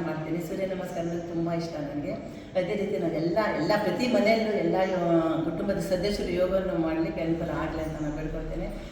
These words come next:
ಹಾಗೆ ಶರೀರ ಮ-, ಶರೀರ ಮಾಧ್ಯಮಗಳು ಧರ್ಮ ಸಾಧನ ಅಂತ ಒಂದು ವಾಕ್ಯ ಇದೆ, ತುಂಬ ಅರ್ಥಪೂರ್ಣವಾಗಿದೆ. ಆರೋಗ್ಯ ಚೆನ್ನಾಗಿದೆ, ನಾವು ಏನನ್ನಾದರೂ ಸಾಧನೆ ಮಾಡ್ಕೊಳ್ಬೋದು. ಅದಕ್ಕೆ ನಾವು ಆರೋಗ್ಯ ನಮ್ಮ ಕೈಯಲ್ಲಿದೆ, ನಾವು ಆರೋಗ್ಯವನ್ನು ಚೆನ್ನಾಗಿ ಇಟ್ಕೊಳ್ಬೇಕಂದ್ರೆ ಪ್ರತಿಯೊಬ್ಬರು ಯೋಗನ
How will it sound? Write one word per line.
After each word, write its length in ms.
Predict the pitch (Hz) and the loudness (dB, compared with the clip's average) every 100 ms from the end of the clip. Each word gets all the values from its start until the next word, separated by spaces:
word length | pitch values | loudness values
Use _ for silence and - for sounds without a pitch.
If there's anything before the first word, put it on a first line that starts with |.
| - | -10
ಹಾಗೆ 220 | 170 175 190 | -6 -4 -2
ಶರೀರ 380 | - 196 240 226 | -2 0 4 4
ಮ-, 460 | 202 185 - - - | 4 2 -2 -6 -2
ಶರೀರ 240 | 185 208 214 | -2 0 0
ಮಾಧ್ಯಮಗಳು 960 | 190 185 196 180 175 175 208 247 240 - - 151 | 0 0 0 -2 -2 -2 -2 -4 -6 -6 -6 -2
ಧರ್ಮ 240 | 160 170 208 | 0 2 2
ಸಾಧನ 500 | 196 175 175 175 165 | 2 0 2 2 2
ಅಂತ 280 | 160 180 175 | 2 0 0
ಒಂದು 180 | 165 | 2
ವಾಕ್ಯ 260 | 160 170 202 | 2 0 0
ಇದೆ, 140 | 180 | 0
ತುಂಬ 340 | 156 165 180 208 220 220 - - | 0 -2 2 4 4 2 0 0
ಅರ್ಥಪೂರ್ಣವಾಗಿದೆ. 1200 | - 240 240 240 208 - 165 160 165 - - - | 0 0 2 4 4 4 2 0 0 -2 -4 0
ಆರೋಗ್ಯ 360 | 190 233 247 | 2 4 4
ಚೆನ್ನಾಗಿದೆ, 440 | 240 214 196 190 185 | 4 4 2 2 2
ನಾವು 200 | 180 175 | 2 0
ಏನನ್ನಾದರೂ 580 | 180 226 220 196 - - | 2 2 2 2 2 0
ಸಾಧನೆ 400 | - - 185 196 | 0 0 2 2
ಮಾಡ್ಕೊಳ್ಬೋದು. 600 | 165 165 170 165 156 160 | 2 2 0 0 -2 -2
ಅದಕ್ಕೆ 180 | 170 | -2
ನಾವು 180 | 170 165 | -2 0
ಆರೋಗ್ಯ 420 | 160 180 214 220 | 0 0 0 0
ನಮ್ಮ 280 | 226 180 170 | 2 2 0
ಕೈಯಲ್ಲಿದೆ, 380 | 165 170 160 165 | 0 0 0 0
ನಾವು 180 | 175 156 | 0 0
ಆರೋಗ್ಯವನ್ನು 440 | 170 196 185 175 | -2 -2 -2 -2
ಚೆನ್ನಾಗಿ 280 | 160 165 170 | -2 -2 0
ಇಟ್ಕೊಳ್ಬೇಕಂದ್ರೆ 640 | 170 165 165 165 156 160 | -4 -2 -2 -2 -4 -4
ಪ್ರತಿಯೊಬ್ಬರು 580 | - 160 - 226 214 190 | -4 -6 -2 0 0 0
ಯೋಗನ 300 | 185 170 170 | 0 0 0